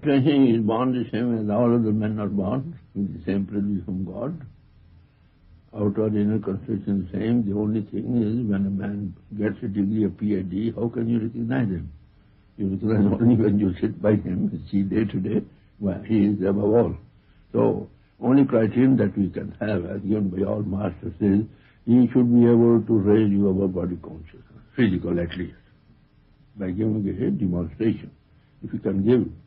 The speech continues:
that God is light, when you rise above body, uh, above body consciousness, your single eye is open. When single eye is op-, open, you see, you see, it is all dark. It's all, as you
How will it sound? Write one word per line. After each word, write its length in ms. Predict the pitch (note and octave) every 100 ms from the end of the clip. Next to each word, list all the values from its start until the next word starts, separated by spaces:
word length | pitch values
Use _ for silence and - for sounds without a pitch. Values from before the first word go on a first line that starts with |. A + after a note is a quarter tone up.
| - _ _ -
that 240 | G2 F#2+
God 260 | G2+ A2+ A2
is 140 | A2+
light, 380 | G#2+ G#2+ C3 C#3 - _ _ _ -
when 160 | G#2+
you 80 | G#2
rise 260 | G#2 A2 A2
above 260 | G#2+ G#2
body, 360 | G2 F2+ A2+ G#2 - _ _ _ _ _ _ G2+
uh, 300 | G#2 E2 -
above 240 | A2 G#2
body 240 | G#2 G#2+
consciousness, 720 | G2+ F#2+ A2 A2 A2 A2 A2 G#2
your 180 | F#2+ F2+
single 380 | G#2+ G#2+ G#2 F2+ - _ -
eye 60 |
is 220 | F2+ E2+ G2
open. 400 | G2+ D#2 D2 - - -
When 220 | G#2 F2+
single 280 | A2 B2 B2
eye 100 | A#2
is 80 | A2+
op-, 160 | G#2 - - -
open, 360 | A#2+ A2+ F#2 F2
you 80 | D#2+
see, 240 | F#2+ D3 G3 - _ _ _ _ _ _ _ _ _ _ - F#2+ D#2+ G2 G2
you 100 | F#2
see, 220 | F2 F#2+
it 60 | G#2+
is 60 |
all 180 | G#2 A#2
dark. 260 | A2+ A#2+ C#3 A#2 G2+ G#2+ G2+ F#2 - - - _ _ _ A2+ - _
It's 120 | G#2
all, 220 | A2 A2+ A2+
as 80 |
you 140 | G#2+